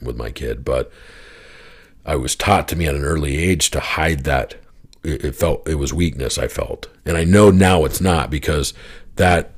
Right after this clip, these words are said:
vulnerability is strength. It takes someone of great strength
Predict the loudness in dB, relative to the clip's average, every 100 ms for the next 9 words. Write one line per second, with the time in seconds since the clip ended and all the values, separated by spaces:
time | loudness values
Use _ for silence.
0 | -18 -8 4 4 4 2 4 4 2 -2
1 | -2 -2 -2 -2 -2 -10 -14 -10 0 2
2 | 2 2 4 2 0 -2 -2 -6 -6 -2
3 | 2 4 4 2 -4 -16 -20 -20 -20 -20
4 | -20 -4 -2 -2 2 2 2 -2 -12 -20